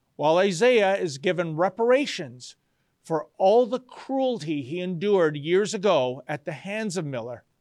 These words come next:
Is this really too much of an ask? Or in twenty twenty-two, in this day and age of political correctness and wokeism and Marxist mobsters tearing down statues with impunity,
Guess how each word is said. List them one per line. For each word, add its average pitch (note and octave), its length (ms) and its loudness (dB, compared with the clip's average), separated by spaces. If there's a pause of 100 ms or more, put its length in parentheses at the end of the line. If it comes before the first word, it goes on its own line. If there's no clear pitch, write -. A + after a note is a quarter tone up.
(720)
Is F3 280 0
this B3+ 280 2
really G#3+ 520 -2
too F#3 200 -4
much F#3+ 500 -4
of D3 120 -6
an C#3+ 120 -2
ask? D3+ 380 -8 (1080)
Or A#3 300 4
in A3+ 240 -2
twenty C4 560 -4
twenty-two, A#3 840 -2 (500)
in G3+ 160 -2
this G#3 220 -2
day A3+ 200 2
and A#3 140 -2
age A3 320 -2
of G#3 160 -4
political F#3+ 480 -4
correctness G3 840 -4 (400)
and G#3+ 200 -4
wokeism F#3+ 640 2 (460)
and F3 200 -2
Marxist F#3 600 -2
mobsters F3 680 -2
tearing G3 400 -6
down F3+ 280 -2
statues D#3+ 840 -4
with D3+ 180 -10
impunity, D3 680 -8